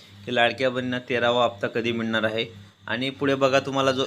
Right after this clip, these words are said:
एकवीसशे रुपये हप्ता आहे, तो सुद्धा दिला जाणार आहे. परंतु आता ही जी अर्ज छाननी प्रक्रिया आहे, अ, निवडणुका झाल्यानंतर पूर्ण कडक होईल आणि खरंच ज्या गरजू महिला आहेत, गरीब महिला आहेत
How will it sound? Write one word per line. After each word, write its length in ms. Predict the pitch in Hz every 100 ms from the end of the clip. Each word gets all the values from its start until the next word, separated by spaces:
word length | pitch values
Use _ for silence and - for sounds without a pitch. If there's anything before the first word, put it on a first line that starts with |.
| -
एकवीसशे 460 | 120 - 131 -
रुपये 200 | 127 131
हप्ता 300 | 123 113 -
आहे, 140 | 123 117
तो 100 | 131
सुद्धा 280 | - 127 123
दिला 220 | 123 120
जाणार 260 | 120 117 107
आहे. 100 | 101 - - - -
परंतु 320 | 127 131 135 143
आता 200 | 139 143
ही 80 |
जी 180 | 131 143 -
अर्ज 320 | 123 120 135
छाननी 200 | 147 131
प्रक्रिया 380 | 127 127 117 135
आहे, 340 | 127 127 117 -
अ, 140 | 110
निवडणुका 460 | 110 120 123 127 135
झाल्यानंतर 440 | 131 120 120 123
पूर्ण 320 | 123 113 131 131
कडक 400 | - 135 143 143
होईल 260 | 135 127 - - - -
आणि 200 | 117 135 -
खरंच 220 | 147 135
ज्या 180 | 131 135
गरजू 380 | 123 117 117
महिला 280 | 135 127 127
आहेत, 180 | 127 123 - -
गरीब 240 | 113 123 123
महिला 300 | 123 123 123
आहेत 200 | 127